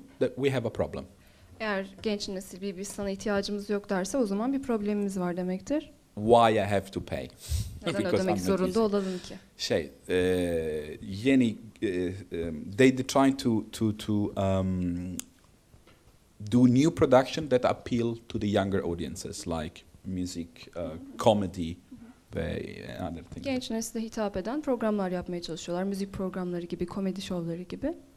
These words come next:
Speaker 1: Exactly, because, e, for Spotify, they use the, a, a lot of the younger people are not used to pay for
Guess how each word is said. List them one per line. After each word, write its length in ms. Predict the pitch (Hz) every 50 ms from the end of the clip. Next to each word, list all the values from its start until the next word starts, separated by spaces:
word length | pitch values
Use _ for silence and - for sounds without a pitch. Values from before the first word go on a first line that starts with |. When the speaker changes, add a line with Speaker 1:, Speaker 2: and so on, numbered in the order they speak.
| _ _ _ _ - -
Speaker 1:
Exactly, 440 | 98 98 87 90 - 87 87 90 95
because, 520 | 120 120 - 156 151 156 151 - - - -
e, 260 | 123 123 131 131 123
for 180 | - - 139 147
Spotify, 840 | - - - 208 202 208 190 - - 180 170 165 160 156 151 - - - _ _ - - - - - _ _ _ _ - - 131 127 123 123
they 240 | 131 135 127 131 151
use 120 | 151 - -
the, 200 | 123 - - -
a, 200 | - 127 123 -
a 120 | 131 135 151
lot 180 | 190 214 208
of 100 | 208 196
the 80 | - 165
younger 260 | 160 156 151 151 147
people 360 | 139 - 147 143 135 - 131 123
are 300 | 98 113 113 110 110 117
not 240 | 123 120 113 - -
used 220 | 113 107 104 -
to 60 | - 104
pay 260 | - - 123 95 80
for 300 | - - 78 85 82